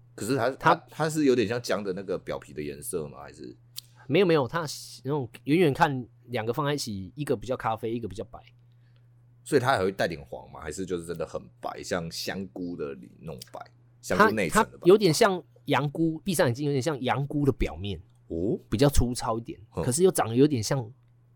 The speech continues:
Speaker 2: 胖胖的姜，短短的。
Speaker 1: 哦。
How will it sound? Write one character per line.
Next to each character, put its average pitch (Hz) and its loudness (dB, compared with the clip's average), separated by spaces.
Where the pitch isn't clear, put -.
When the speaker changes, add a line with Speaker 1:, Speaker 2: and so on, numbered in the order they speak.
Speaker 2:
胖 156 6
胖 127 2
的 104 -2
姜， 95 -8
短 98 -2
短 82 -8
的。 71 -20
Speaker 1:
哦。 127 -6